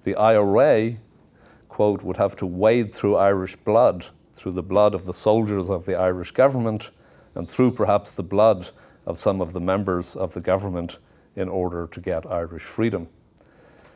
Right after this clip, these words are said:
The following month, anti-treaty forces occupied the forecourts in Dublin, the main judicial centre, and the storming of that building,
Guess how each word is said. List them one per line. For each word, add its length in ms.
The 60
following 460
month, 280
anti-treaty 640
forces 500
occupied 600
the 60
forecourts 840
in 340
Dublin, 420
the 100
main 400
judicial 560
centre, 480
and 120
the 60
storming 520
of 140
that 180
building, 480